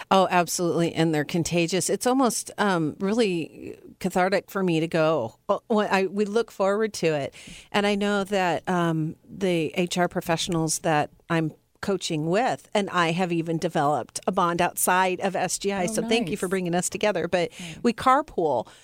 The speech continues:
Speaker 1: So we show up here, you know, right across the street from here, and all four of us get in our little car and we update each other on what happened in the course of a month, and we laugh and giggle, and then we go down and be professional, and then we go home and <laughs> laugh and giggle. And,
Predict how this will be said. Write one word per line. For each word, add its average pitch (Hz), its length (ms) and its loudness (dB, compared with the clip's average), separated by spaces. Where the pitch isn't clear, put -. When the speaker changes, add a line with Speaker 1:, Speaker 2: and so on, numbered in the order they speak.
Speaker 1:
So 254 180 4
we 226 300 -2
show 240 320 2
up 226 140 -2
here, 247 340 2
you 226 100 -6
know, 220 100 0
right 214 240 0
across 240 360 0
the 226 60 -4
street 226 280 -2
from 220 160 -2
here, 233 280 0
and 202 120 0
all 226 100 0
four 220 280 -2
of 208 80 -4
us 208 120 -2
get 196 200 -2
in 226 80 -4
our 226 100 0
little 226 160 0
car 214 320 2
and 226 100 2
we 196 120 -2
update 208 400 -2
each 214 180 -4
other 220 240 0
on 208 60 0
what 202 160 -2
happened 208 400 0
in 214 80 -2
the 220 60 -4
course 226 320 -2
of 220 100 -4
a 214 40 0
month, 202 360 0
and 190 80 -4
we 175 100 -2
laugh 180 300 -2
and 202 120 0
giggle, 196 360 0
and 190 160 0
then 185 80 -2
we 190 100 -2
go 185 160 0
down 185 300 0
and 202 100 0
be 196 100 -2
professional, 208 600 -2
and 196 120 0
then 180 80 -4
we 175 100 -2
go 170 220 4
home 190 200 2
and 202 260 0
<laughs> - 60 -18
laugh 196 320 2
and 202 120 -4
giggle. 208 380 0
And, 170 240 -2